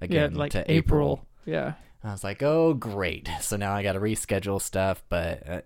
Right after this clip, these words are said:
Speaker 2: at least the movie, uh, is still coming out. But usually, movies <laughs> getting moved around a lot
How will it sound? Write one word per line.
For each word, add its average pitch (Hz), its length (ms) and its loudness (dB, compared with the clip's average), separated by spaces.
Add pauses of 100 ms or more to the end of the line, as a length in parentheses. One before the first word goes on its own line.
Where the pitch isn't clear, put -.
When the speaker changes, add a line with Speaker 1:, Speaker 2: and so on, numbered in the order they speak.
(280)
Speaker 2:
at 98 200 -4
least 117 440 -2
the 110 80 -6
movie, 98 480 -4 (720)
uh, 87 300 0
is 95 180 -4
still 101 200 -2
coming 82 360 -4
out. 85 340 -6
But 101 300 2
usually, 165 640 6 (280)
movies 139 640 2
<laughs> 127 100 4
getting 135 440 8
moved 170 200 8
around 139 300 6
a 110 80 2
lot 110 220 4